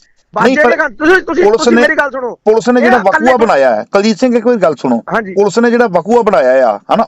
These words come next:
Speaker 2: ਉਹ ਬਣਾਇਆ ਫਲੋਰ ਦਾ।
Speaker 1: ਹਾਂਜੀ।
Speaker 2: ਤੇ ਤੁਹਾਨੂੰ ਲੱਗਦਾ ਨਹੀਂ ਪਤਾ ਵੀ ਪੰਜਾਬ ਦੇ ਹਰ ਪਿੰਡ ਦੇ ਵਿੱਚੋਂ ਕਰੀਬ ਚਿੱਟਾ ਮਿਲ ਜਾਂਦਾ? ਜਦੋਂ ਪਿੰਡ ਦੇ ਵਿੱਚੋਂ ਚੀਜ਼ ਮਿਲਦੀ ਹੋਵੇ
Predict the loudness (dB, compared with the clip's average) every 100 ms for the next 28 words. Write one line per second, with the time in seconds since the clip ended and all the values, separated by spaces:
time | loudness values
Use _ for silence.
0 | -2 0 2 2 0 0 2 2 0 -2
1 | -4 _ _ -8 -4 -2 0 0 2 2
2 | 2 0 0 -2 0 0 0 -2 0 2
3 | 2 0 0 -2 0 -2 0 -2 0 -2
4 | -2 -2 -2 0 -4 -4 -6 0 0 0
5 | 0 0 0 -2 -4 -2 -2 0 0 0
6 | -4 -4 -6 -2 -2 -2 -4 -2 0 0